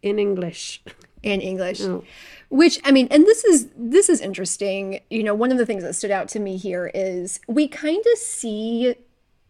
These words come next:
Speaker 2: everybody's, um, fight, flight, freeze kind of response here,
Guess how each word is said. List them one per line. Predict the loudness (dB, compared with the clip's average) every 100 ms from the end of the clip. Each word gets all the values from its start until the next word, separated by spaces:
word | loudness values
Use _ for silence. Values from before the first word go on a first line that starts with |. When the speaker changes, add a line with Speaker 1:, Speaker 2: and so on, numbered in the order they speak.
| _ _ _ _ -6
Speaker 2:
everybody's, | 0 0 0 0 2 2 0 -2 -4 -4 -6 -4
um, | -2 -2 -2 -2 -4 -6 _ _ -20 _ _ _
fight, | _ 0 0 0 -6
flight, | -2 0 0 -4
freeze | _ -6 -4 -4 -6 -6 -8 -8
kind | -8 -8
of | -6
response | -8 -6 -2 0 0
here, | -2 -4 -4 -4 -6